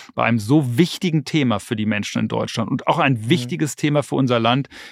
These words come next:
Speaker 1: nie wieder Getriebener sein und deswegen will ich mit eigenen Vorschlägen nach vorne gehen.
Speaker 2: Äh, beim Thema Selbstkritik muss man, glaub ich, auch darauf schauen, dass beim Parteitag mehrfach gesagt wurde, dass Kritik an diesem Abstimmungsverhalten, äh, in der Partei sehr ungern gesehen wurde und teils klein gehalten wurde.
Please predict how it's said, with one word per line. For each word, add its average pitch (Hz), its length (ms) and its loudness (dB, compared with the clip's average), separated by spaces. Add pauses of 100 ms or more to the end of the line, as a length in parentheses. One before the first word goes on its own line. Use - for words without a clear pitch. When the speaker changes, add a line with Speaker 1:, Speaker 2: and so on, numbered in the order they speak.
Speaker 1:
nie 135 200 4
wieder 123 200 4
Getriebener 120 500 0
sein 120 220 2
und 110 120 -2
deswegen 110 300 -2
will 110 80 0
ich - 100 -4
mit 117 100 -2
eigenen 104 260 -2
Vorschlägen 117 440 -6
nach 113 100 -8
vorne 110 260 -4
gehen. 113 220 -10 (640)
Speaker 2:
Äh, 131 140 2
beim 127 180 2
Thema 143 200 4
Selbstkritik 143 480 4 (140)
muss 147 240 4
man, 165 100 4
glaub 135 120 6
ich, 139 80 2
auch 131 80 2
darauf 135 280 2
schauen, 143 340 4
dass 135 180 0 (100)
beim 127 200 4
Parteitag 143 460 2
mehrfach 135 500 4
gesagt 139 320 2
wurde, 143 200 4
dass 131 240 2 (340)
Kritik - 640 2
an 139 180 4
diesem 127 220 0
Abstimmungsverhalten, 127 1200 2
äh, 123 260 4
in 123 120 -2
der 131 60 2
Partei 139 340 2
sehr 135 200 0
ungern 170 380 4
gesehen 123 360 2
wurde 127 180 2
und - 120 -2
teils 127 260 -4
klein 185 240 0
gehalten 113 380 -4
wurde. 107 260 -6